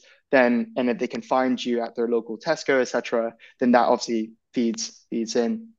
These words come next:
and helps drive, um, brand awareness and rate of sale in, in retail. So, but, but apart from that, I think, you know, for us, you know, going back to the, the initial sort of challenge of the business, which is growing the awareness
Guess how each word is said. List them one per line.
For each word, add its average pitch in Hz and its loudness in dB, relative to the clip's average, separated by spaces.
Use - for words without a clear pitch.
and 117 -6
helps 117 -4
drive, 113 2
um, 110 -2
brand 113 2
awareness 110 0
and 113 -4
rate 110 -6
of 110 -6
sale 110 -4
in, 113 -4
in 110 0
retail. 127 2
So, 135 8
but, 151 6
but 147 4
apart 175 0
from 147 -10
that, 143 -2
I 131 -6
think, 131 -8
you 135 -8
know, 127 -2
for - -2
us, - 0
you 127 -2
know, 113 -2
going 131 4
back 127 2
to 117 0
the, 120 -4
the 120 -2
initial 113 -2
sort 117 -2
of 107 -2
challenge 143 2
of 120 -2
the 113 -4
business, 117 2
which 113 -8
is 110 -4
growing 120 2
the 117 0
awareness 113 -2